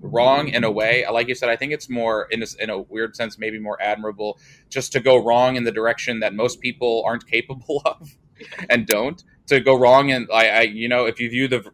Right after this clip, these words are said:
uh, the virtuous thing to do in, in somewhere in the middle of a spectrum and the two vices on the other sides, then, like,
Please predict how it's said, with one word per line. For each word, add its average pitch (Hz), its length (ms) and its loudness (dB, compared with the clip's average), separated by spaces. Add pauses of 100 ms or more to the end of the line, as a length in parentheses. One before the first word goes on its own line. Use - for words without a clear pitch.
uh, 110 220 0
the 113 80 -4
virtuous 127 280 -6
thing 123 140 -6
to 120 80 -4
do 123 160 -2
in, 110 180 -6
in 104 80 -14
somewhere 135 520 2
in 113 180 -10
the 107 80 -6
middle 123 380 2
of 110 100 0
a 107 60 -6
spectrum 110 420 -6
and 101 140 -12
the 107 40 -10
two 127 160 -12
vices 113 360 -4
on 110 100 -8
the 107 100 -12
other 107 200 -8
sides, 113 460 -2 (420)
then, 120 240 4
like, 110 340 0